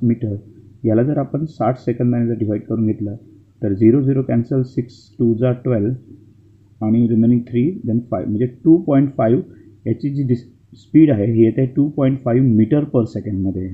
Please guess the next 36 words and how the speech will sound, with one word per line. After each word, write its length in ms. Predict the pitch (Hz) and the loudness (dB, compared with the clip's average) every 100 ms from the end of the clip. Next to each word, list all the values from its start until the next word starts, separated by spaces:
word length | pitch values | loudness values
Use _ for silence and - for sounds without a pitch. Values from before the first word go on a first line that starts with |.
| - | -4
meter 320 | 104 113 151 214 - - _ - | -4 0 -2 -4 -12 -20 _ 0
per 100 | 123 107 104 | 0 2 -4
second. 200 | 104 101 - - - | -8 -10 -12 -18 -8
आता 180 | 123 180 | -2 -2
आपल्याला 320 | 175 180 185 | 0 0 0
या 180 | 185 170 | 0 2
meter 320 | 120 120 175 | 2 4 2
per 220 | 170 165 143 | 2 -4 -4
second-चा 380 | 147 127 107 135 147 - | -4 -2 -2 -4 -4 2
kilometer 380 | 175 185 170 190 | 4 4 2 -2
per 280 | - 170 | 0 0
hour 200 | 147 127 | 2 0
करायचा 400 | 107 101 95 - | 0 -4 -4 -6
आहे. 160 | 95 90 - - - - - | -8 -10 -14 -20 -20 -14 -2
तर 80 | 104 | 2
यासाठी 640 | 101 151 180 151 131 190 - - _ - | 4 2 0 0 0 0 -6 -20 _ -10
आपल्याला 320 | 113 156 151 | -4 0 0
फक्त 340 | - 180 - 120 143 - - - | 0 -6 -2 -2 -2 -8 -20 0
या 220 | 117 139 180 - _ _ _ _ | 2 2 0 -10 _ _ _ _
टू 160 | 156 180 | 2 2
पॉइंट 400 | - 151 139 139 - | 0 4 4 4 0
फाईव्हला 420 | 127 139 107 113 - - _ - | 2 2 2 -2 -6 -16 _ -6
एका 220 | - 120 | -2 2
रेशोने 360 | 113 123 160 156 | 2 2 2 4
गुणावं 260 | 135 120 | 4 4
लागतं, 340 | 113 - 104 117 | 0 -2 -8 -6
त्याला 240 | 127 120 | 0 2
म्हणतात 280 | 123 120 139 - - | 2 0 -2 -4 -2
एटीन 640 | 107 117 156 175 196 190 123 | 0 2 0 0 0 -2 -4
बाय 220 | 107 127 127 | -2 -2 -2
फाईव्ह, 180 | 90 85 | -4 -2
म्हणजे 200 | 104 95 - | -2 -4 -6
अठरा 360 | 120 - 165 170 | -10 -6 -2 -2
छेद 180 | - 131 - | -2 -8 -8
पाच. 200 | 90 - - - _ | -10 -12 -20 -20 _
याला 260 | 113 113 | 2 4